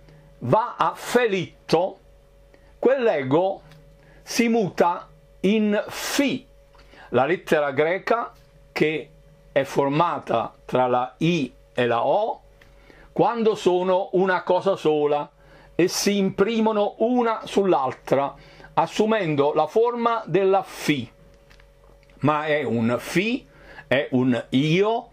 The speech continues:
spirituale che si chiama El, il dio Elohim. Ecco, Fi, El, Itto è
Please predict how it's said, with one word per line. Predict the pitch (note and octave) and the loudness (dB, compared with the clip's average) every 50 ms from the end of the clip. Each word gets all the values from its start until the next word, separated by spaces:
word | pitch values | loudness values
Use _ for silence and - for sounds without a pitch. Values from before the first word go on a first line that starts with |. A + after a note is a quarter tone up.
| - - - - | -20 -20 -20 -20
spirituale | - - - - C3+ B2+ B2 B2 - - C3 C3 C3 B2 B2 C3+ D3 F3 A3 A3+ - - - - - - - - - - - - - - _ | -20 -16 -8 -2 0 0 0 0 0 0 2 2 2 2 0 0 0 0 -2 -2 -4 -8 -16 -20 -20 -20 -20 -20 -20 -20 -20 -20 -20 -18 _
che | - - G#3 | -2 -2 0
si | - A#3+ A#3 | 0 0 -2
chiama | F3 B3+ B3 B3 B3 A#3+ A#3+ A#3+ A#3 - | 0 2 0 0 0 0 -2 -2 -2 0
El, | - F#3+ E3 D#3 D#3 D#3 D#3 D#3+ E3+ - - - _ - - - - - - - - - - - | 0 0 0 2 0 0 0 0 -2 -4 -8 -16 _ -20 -20 -20 -20 -20 -20 -20 -20 -20 -10 -4
il | - G3+ A3 F3+ | -2 -2 0 2
dio | E3+ B3+ C4 B3+ B3 A#3+ A3 - - _ - | 0 0 2 2 0 -2 -4 -8 -12 _ -2
Elohim. | A#3+ A#3+ A#3 F#3+ F3 E3+ D#3+ D#3 D3+ D3+ D3 C#3+ D3 D3+ - - - - - - - - - - | -2 0 0 0 0 0 0 0 0 0 0 0 -2 -2 -4 -8 -20 -20 -20 -20 -20 -20 -10 -2
Ecco, | - A3 A3 - - - A3 C#3+ - | -2 -2 -2 -2 -4 -2 -2 -2 -2
Fi, | - - - - C#4 C#4+ A#3 B2 - - _ - - - - - - - - - | -4 -8 -6 -2 -2 0 0 -2 -6 -8 _ -20 -20 -20 -20 -20 -20 -12 -4 -2
El, | G3+ G#3 F#3+ D#3+ D3 C3 B2 A#2+ A#2 - - - - - - - | 0 0 0 0 0 0 0 0 0 -2 -4 -10 -20 -18 -8 -2
Itto | E3+ D#3+ C#3 - - _ _ - - A#3 C4 C#4 - - - - - - - - - - - - | -2 -2 -2 -2 -8 _ _ -2 0 0 0 -2 -8 -12 -20 -20 -20 -20 -20 -20 -20 -20 -14 -4
è | - F#3+ G3+ F3 - - | 0 0 0 0 -2 -8